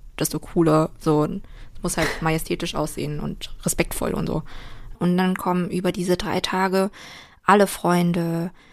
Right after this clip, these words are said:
Familienmitglieder und erweiterte Familie, Nachbarn,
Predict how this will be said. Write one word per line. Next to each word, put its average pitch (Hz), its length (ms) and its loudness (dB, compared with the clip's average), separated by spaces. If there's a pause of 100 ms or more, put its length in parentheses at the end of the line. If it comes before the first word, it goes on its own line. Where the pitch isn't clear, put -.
(140)
Familienmitglieder 175 1040 2
und 170 140 0
erweiterte 170 440 2
Familie, 160 580 -4
Nachbarn, 165 800 -4